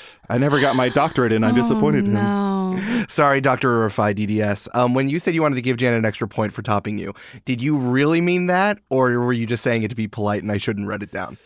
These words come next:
Speaker 1: Well, I gave that answer through gritted teeth, so you should have known I was being sarcastic, which I do not tend to do, uh,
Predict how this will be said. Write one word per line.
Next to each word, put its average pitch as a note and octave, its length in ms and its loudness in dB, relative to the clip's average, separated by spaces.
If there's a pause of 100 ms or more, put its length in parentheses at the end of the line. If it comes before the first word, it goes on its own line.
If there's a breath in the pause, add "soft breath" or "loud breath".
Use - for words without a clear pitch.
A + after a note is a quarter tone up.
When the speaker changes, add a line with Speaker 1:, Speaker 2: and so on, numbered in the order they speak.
(480 soft breath)
Speaker 1:
Well, D#3 440 2
I B2 220 2
gave C#3 640 0 (220)
that A#2+ 220 2
answer B2 280 2
through A2+ 240 2
gritted A#2+ 400 0
teeth, D#3 500 -2
so - 200 0
you G#2 120 2
should A#2 180 0
have F#2 100 -2
known G2+ 200 2
I G2+ 60 2
was F#2+ 140 -2
being G2+ 340 0
sarcastic, G2+ 680 -2
which F2 180 -2
I E2+ 380 -2 (500)
do G#3 120 2
not C#3 180 2
tend B2+ 240 0
to A#2+ 80 0
do, C3+ 380 2
uh, - 20 0